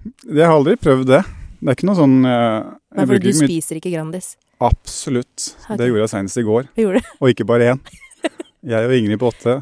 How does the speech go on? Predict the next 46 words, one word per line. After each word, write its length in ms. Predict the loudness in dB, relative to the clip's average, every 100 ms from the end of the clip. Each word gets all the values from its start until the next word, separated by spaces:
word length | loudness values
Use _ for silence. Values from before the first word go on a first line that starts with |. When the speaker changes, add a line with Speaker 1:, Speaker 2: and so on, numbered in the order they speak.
| -6
Speaker 1:
hadde 320 | -6 -4 -4
to, 220 | -6 -8
delte 260 | -4 -4 -6
to. 200 | -8 -8 -10 _ -8
Det 100 | -6
vil 80 |
si, 140 | 0 2
jeg 240 | 2 0
spiste 300 | -2 -8 -6
en 140 | -6 -4
og 80 | -4
en 60 |
halv, 180 | -4 -4
og 80 | -4
hun 360 | -4 -6 -8 -14 -20 _ -12
en 220 | -8 -8
kvart. 440 | -6 -8 -8 _ -20 -20
Speaker 2:
Ja, 60 | -14
det 60 |
er 80 | -12
ikke 100 | -8
sant, 180 | -8 -6
lærer 320 | -8 -8 -6
noe 80 | -2
Speaker 1:
Men 100 | 2
jeg 60 | 4
har 60 |
Speaker 2:
nytt. 60 | 4
Speaker 1:
aldri 140 | 2 2
prøvd 140 | 2
å 40 |
matche 420 | 0 -2 -10 -4 -2
det. 140 | 0 0 -2 -2
Jeg 80 | -4
ser 140 | -4
ikke 100 | -6
poenget 260 | -4 -6 -6
med 80 | -8
det, 100 | -6 -6
da. 80 | -6 -10 -20 -20 _
For 140 | -10 -6
Speaker 2:
Nei. 40 |
Speaker 1:
til 300 | -2 0 0
Grandis, 360 | -2 -4 -6 -6
da, 140 | -4 -2 -2 -4 -8 -10
da 200 | -6